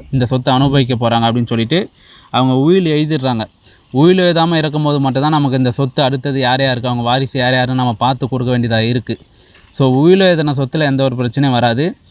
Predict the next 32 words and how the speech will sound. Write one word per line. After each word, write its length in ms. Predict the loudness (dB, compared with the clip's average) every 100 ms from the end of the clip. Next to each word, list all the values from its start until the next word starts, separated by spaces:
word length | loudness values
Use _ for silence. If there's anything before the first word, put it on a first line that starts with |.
| -20 _ -4
அதே 220 | 0 2
போல 380 | 2 0 0 0
உயிலுன்றது 500 | 0 0 -2 -4 -4
பதிவு 300 | -2 -2 -2
ப-, 340 | -2 -4 -4 -4
செய்திருக்கோமான்னு 560 | -2 -2 -2 -2 -2 -2
கேட்டிங்கன்னா, 300 | -2 -2 -4
பதிவு 260 | -2 -2 -2
செய்யப்பட்ட 680 | -2 -2 -2 -4 -6 -4 -2
உயிலும் 300 | -2 0 -2
செல்லும், 420 | 0 0 0 -2 -12 -20 -4
பதிவு 520 | 0 0 0 -2 -6
செய்யப்படாத 580 | -4 -2 -2 0 0 2
உயிலும் 240 | 2 0
செல்லும். 340 | 0 0 0 0 -6 -20 -20 _
அது 160 | 0
நம்ம 220 | 2 2 2
நிரூபிக்கிற 640 | 2 2 0 0 0 0
கடமை 320 | 0 0 -2
இருக்கும். 240 | -4 -6 -6
பதிவு 240 | -4 -4
செய்யப்படாத 500 | -2 -4 -2 -2 0
உயிலை 260 | 0 0 0
நம்ம 220 | 2 2
நிரூபிக்கணும். 580 | 0 0 0 -2 -2 -4
So 180 | -4 0
இவங்க 220 | 0 2
தான் 160 | 2
உயில் 220 | 0 0 0
எழுதி 260 | 0 0
வச்சுட்டு 200 | -2 -2
இறந்தாங்க, 680 | 0 0 2 2 2 0 -2